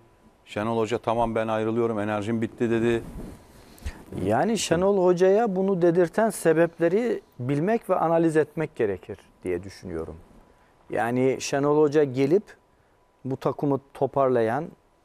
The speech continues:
Speaker 2: ve geçtiğimiz sezon ikinci yarı itibariyle liderliğe taşıyan topladığı puan açısından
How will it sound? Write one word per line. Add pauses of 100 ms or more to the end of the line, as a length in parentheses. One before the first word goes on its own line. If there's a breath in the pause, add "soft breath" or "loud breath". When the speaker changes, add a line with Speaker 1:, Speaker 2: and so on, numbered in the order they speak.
Speaker 2:
ve
geçtiğimiz
sezon (400)
ikinci
yarı
itibariyle
liderliğe
taşıyan (220)
topladığı
puan
açısından